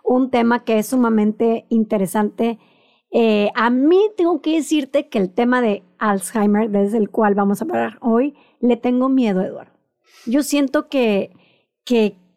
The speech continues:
no sé, siento que, eh, no hay muchos diagnósticos correctos en ese tema y que quizás, eh, podemos como atacarlo antes, pero la gente no sabemos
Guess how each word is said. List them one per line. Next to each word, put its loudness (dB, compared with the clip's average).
no 0
sé, -6
siento -2
que, 0
eh, -6
no 2
hay 2
muchos 0
diagnósticos -2
correctos -4
en 2
ese -4
tema 0
y 0
que 2
quizás, -2
eh, 2
podemos 2
como 2
atacarlo 0
antes, 0
pero 0
la 0
gente -2
no 2
sabemos -2